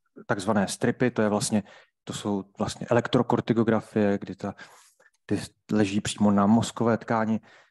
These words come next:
Tady vidíte potom záznam, z-, který má l-, neurofyziolog před sebou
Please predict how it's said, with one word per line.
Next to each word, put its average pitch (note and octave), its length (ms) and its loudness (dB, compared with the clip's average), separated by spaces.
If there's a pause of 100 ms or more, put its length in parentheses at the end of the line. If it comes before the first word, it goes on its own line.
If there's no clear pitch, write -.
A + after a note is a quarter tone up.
Tady A2 220 -2
vidíte G#2 300 -2
potom A2 360 0
záznam, G#2 680 0 (440)
z-, G2+ 200 -12 (340)
který G#2+ 300 -4
má G2+ 380 2
l-, G#2+ 240 -2
neurofyziolog G#2 840 -2 (540)
před - 200 -4
sebou A2 460 0